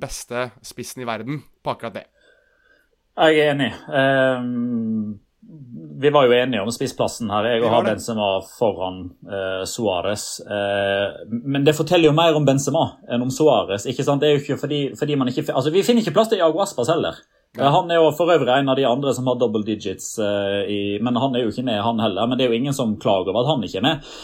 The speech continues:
Speaker 2: Jeg skjønner at, eh, utelatelsen av Luis Suarez er verdt å debattere,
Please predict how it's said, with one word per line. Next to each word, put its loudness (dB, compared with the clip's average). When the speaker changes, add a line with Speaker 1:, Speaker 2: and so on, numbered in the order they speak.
Speaker 2:
Jeg 4
skjønner 0
at, -4
eh, 2
utelatelsen 0
av 2
Luis -2
Suarez 0
er 0
verdt -4
å -4
debattere, 0